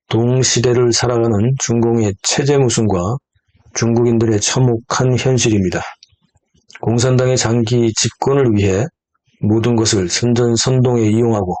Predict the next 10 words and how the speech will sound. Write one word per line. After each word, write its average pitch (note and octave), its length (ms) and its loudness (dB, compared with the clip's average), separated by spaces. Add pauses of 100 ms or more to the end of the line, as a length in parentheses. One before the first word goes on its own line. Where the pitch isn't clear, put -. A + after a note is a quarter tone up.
(680)
사실과 A#2 680 0
진실을 A#2+ 580 0
은폐하며 G#2+ 520 0 (720)
인민들을 A#2 580 2
속이는 A#2+ 460 0
행위에 C3+ 400 0
대해 G2+ 300 -2 (520)
중국 A#2 340 0
인민들이 A2 540 0 (220)
조속히 A2+ 760 -2